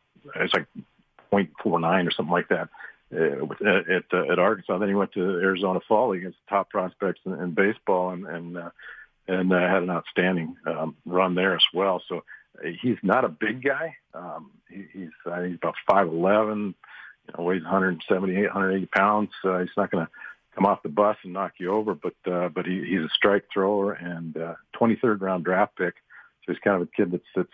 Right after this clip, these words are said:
come out of nowhere and, and really risen up the, the charts fast on their prospect list.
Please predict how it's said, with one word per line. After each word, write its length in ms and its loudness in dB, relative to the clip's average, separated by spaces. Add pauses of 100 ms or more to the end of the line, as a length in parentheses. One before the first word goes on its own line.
come 140 2
out 160 4
of 60 -2
nowhere 340 2
and, 240 -4
and 120 -12
really 220 -2
risen 300 0
up 100 -6
the, 80 -8 (440)
the 60 -10
charts 360 2
fast 320 2
on 100 -2
their 100 0
prospect 540 -2
list. 220 -2